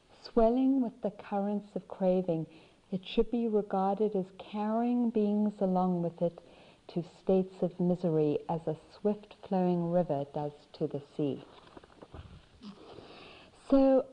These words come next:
um, in our language, um, the greedy type is the opposite of the aversive type and just sees the positive qualities in things. I used to hate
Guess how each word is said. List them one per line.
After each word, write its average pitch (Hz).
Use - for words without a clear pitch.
um, 262
in 254
our 277
language, 147
um, 226
the 220
greedy 311
type 175
is 185
the -
opposite 220
of 175
the 180
aversive 175
type 143
and 202
just 285
sees 240
the -
positive -
qualities 170
in 139
things. -
I 254
used 254
to 202
hate 269